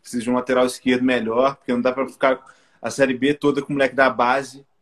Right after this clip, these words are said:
que acabou de subir, que é aquele Paulo Vitor lá. Pô, lateral direito, Varley,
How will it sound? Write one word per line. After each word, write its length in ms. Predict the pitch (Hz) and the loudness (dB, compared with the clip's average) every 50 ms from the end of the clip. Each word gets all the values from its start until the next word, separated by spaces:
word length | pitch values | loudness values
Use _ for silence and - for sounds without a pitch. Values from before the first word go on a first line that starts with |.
| _ _ _ | _ _ _
que 80 | - | -14
acabou 400 | 123 - 127 120 107 104 131 156 | -10 -6 -6 -8 -6 -6 -8 -8
de 80 | 151 - | -8 -10
subir, 380 | - - 127 117 120 123 127 | -14 -14 -10 -4 0 -2 0
que 80 | 123 139 | 0 -2
é 40 | 123 | -6
aquele 200 | - - 123 123 | -6 -6 -8 -6
Paulo 300 | - 131 123 123 120 110 | -2 -2 -2 -2 -2 -6
Vitor 360 | 101 110 117 113 - 120 110 107 | -10 -10 -10 -8 -6 -6 -4 -2
lá. 380 | 107 107 110 113 120 127 - _ _ _ _ _ _ - - 117 107 107 113 - - - | 0 0 0 0 -2 -4 -8 _ _ _ _ _ _ -12 -10 -10 -10 -10 -14 -16 -14 -6
Pô, 240 | - 139 139 123 117 | -2 0 0 0 2
lateral 460 | 117 123 123 - 143 135 131 139 143 | 0 0 0 2 2 2 2 2 0
direito, 460 | 135 123 131 135 127 123 117 117 - | -4 -6 -4 -2 -2 -2 -2 -4 -4
Varley, 720 | 107 123 135 139 139 135 127 120 120 123 131 135 135 135 | 0 2 2 2 2 -2 -6 -6 -4 -2 -2 -4 -4 -8